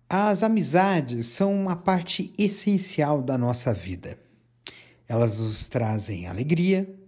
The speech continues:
apoio e companhia. Os amigos estão lá para nós nos bons e nos maus momentos.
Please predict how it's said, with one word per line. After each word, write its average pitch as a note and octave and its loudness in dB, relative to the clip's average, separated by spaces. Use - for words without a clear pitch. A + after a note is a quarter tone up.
apoio B2+ -2
e B2 -6
companhia. C3+ 0
Os G#3 2
amigos B3+ 2
estão A3 0
lá A3 0
para G#3+ 0
nós F#3+ 0
nos E3 -2
bons G3 0
e A#3 2
nos C4 4
maus G#2+ 0
momentos. A#2 0